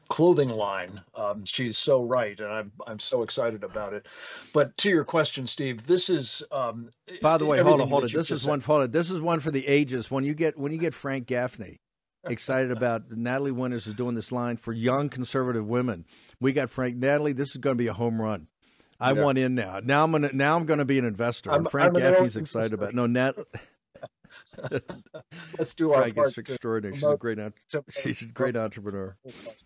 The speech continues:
Speaker 1: Uh, anyway, Steve, to, to be absolutely deadly serious about this because it requires that. Um, you know, Barack Obama notoriously said on the eve of his first presidential, presidential election, he was about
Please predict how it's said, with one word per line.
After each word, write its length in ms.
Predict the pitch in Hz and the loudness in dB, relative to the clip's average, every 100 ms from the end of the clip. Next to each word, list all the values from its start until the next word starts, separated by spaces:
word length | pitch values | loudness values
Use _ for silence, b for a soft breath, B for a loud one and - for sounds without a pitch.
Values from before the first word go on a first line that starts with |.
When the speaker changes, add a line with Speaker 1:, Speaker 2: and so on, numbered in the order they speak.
| _ b b B B B - | _ b b B B B 2
Speaker 1:
Uh, 200 | 180 180 | 4 4
anyway, 300 | 214 196 143 | 4 2 2
Steve, 280 | 120 170 135 | 0 0 0
to, 260 | - 160 151 143 | 0 0 -2 -6
to 240 | - 147 127 123 - | -6 -6 -6 -10 -12
be 200 | 151 147 160 | -8 -6 0
absolutely 640 | 165 170 160 135 123 135 | 0 0 -4 -8 -8 -6
deadly 500 | 117 143 147 127 120 | -2 -2 -2 -4 -6
serious 480 | - 156 135 120 - | -6 -4 -4 -6 -8
about 260 | 117 113 | -8 -8
this 180 | - 120 | -8 -12
because 420 | - 123 123 113 | -10 -6 -6 -4
it 120 | 127 120 | -6 -8
requires 500 | 117 - 139 135 110 | -10 -4 0 0 -2
that. 220 | 98 95 _ - | -8 -12 _ -10
Um, 280 | 120 123 123 | -8 -8 -2
you 140 | 160 | -2
know, 80 | 135 | 2
Barack 300 | 156 208 196 | 4 6 4
Obama 500 | 139 139 139 117 113 _ - _ _ 156 | 4 4 2 0 -6 _ -20 _ _ -14
notoriously 760 | 123 - 151 135 117 127 113 | -12 -4 -2 -2 -4 -8 -8
said 500 | - 147 113 98 110 _ _ _ _ _ _ _ _ - | -6 -4 -4 -6 -18 _ _ _ _ _ _ _ _ -12
on 140 | 120 120 | -6 -6
the 200 | 135 131 | -4 -4
eve 100 | 123 | -4
of 120 | 110 | -6
his 140 | 113 | -8
first 340 | - 143 120 - | -4 -4 -4 -6
presidential, 640 | 127 110 113 117 117 131 - - - | -6 -6 -6 -8 -10 -14 -20 -18 -8
presidential 600 | 127 107 113 113 117 110 | -6 -6 -6 -6 -6 -4
election, 360 | 123 - 101 | -4 -6 -10
he 180 | 90 165 | -2 0
was 200 | 151 120 | 0 -2
about 400 | 113 120 107 | -2 -2 -4